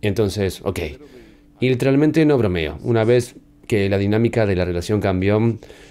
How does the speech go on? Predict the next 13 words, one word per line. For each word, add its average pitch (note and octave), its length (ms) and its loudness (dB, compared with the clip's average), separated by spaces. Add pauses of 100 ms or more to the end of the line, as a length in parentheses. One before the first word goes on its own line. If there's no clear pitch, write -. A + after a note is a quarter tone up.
(160)
e A2 140 2
hizo A2+ 320 4
transición, B2 800 0 (680)
mi A2 220 0
cuerpo B2 560 2 (180)
se - 160 -2
empezó A#2+ 640 2 (260)
a F#2+ 160 -2
ir. D#2 200 -6 (880)
Y A2+ 180 2
yo B2 140 0
estaba A#2+ 400 0
como, G#2 560 0